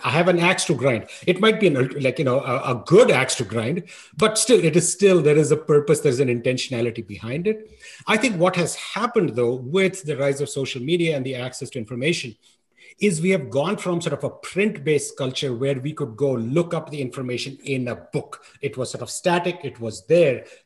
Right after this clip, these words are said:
to a culture which is much more like an ancient culture, which is like an oral culture, where it becomes who you believe, who is saying it, that becomes more important. And so our filters for determining that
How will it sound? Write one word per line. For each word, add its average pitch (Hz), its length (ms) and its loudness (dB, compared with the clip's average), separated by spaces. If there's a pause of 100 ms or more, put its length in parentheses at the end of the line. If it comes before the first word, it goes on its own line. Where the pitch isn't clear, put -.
(120)
to 180 220 4
a 170 120 -8
culture 190 440 -2
which 156 160 -8
is 139 100 -8
much 127 380 -2
more 175 180 2
like 143 240 0
an 135 120 -2
ancient 147 460 -4
culture, 135 260 -2
which 120 140 -10
is 127 80 -10
like 123 140 -4
an 139 160 -10
oral 160 320 4
culture, - 400 -14 (380)
where 165 240 0
it 135 180 -6
becomes 143 400 -4 (220)
who 214 240 2
you 165 120 2
believe, 135 380 -2 (180)
who 196 280 2
is - 320 0
saying 143 240 2
it, 127 180 -4 (220)
that 165 340 -2
becomes 143 320 -2
more 127 140 0
important. 123 440 -8 (240)
And 175 120 2
so - 200 0
our 185 220 0
filters - 680 -4
for 156 120 -4
determining 185 560 -4
that - 100 -20